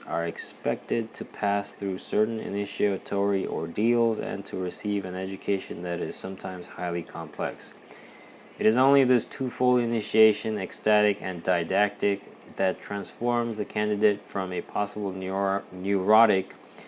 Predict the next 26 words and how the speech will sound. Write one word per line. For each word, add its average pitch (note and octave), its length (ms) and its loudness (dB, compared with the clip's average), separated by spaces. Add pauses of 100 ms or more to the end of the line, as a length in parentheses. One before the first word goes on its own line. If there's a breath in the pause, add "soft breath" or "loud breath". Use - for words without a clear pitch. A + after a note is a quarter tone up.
(320 loud breath)
into G#2 280 0
a G2+ 120 6
shaman G#2+ 600 0
recognized G2+ 720 -2
by F2 180 0
his F2 200 -6
particular F#2 640 -6
society. F2 760 -6 (1700 loud breath)
The B2 100 2
same D#3 300 8
observation C#3 800 8
applies C3 560 10
to C3 200 2
the A#2+ 120 6
origin A#2+ 500 10
of A2+ 160 0
shamanic A2+ 520 0
powers. G#2 640 2 (1400 loud breath)
It A2 80 2
is G2+ 140 4
not A2 280 4
the - 60 -8
point A2 500 0
of G2+ 360 0
departure G#2+ 720 4
for F#2 560 -2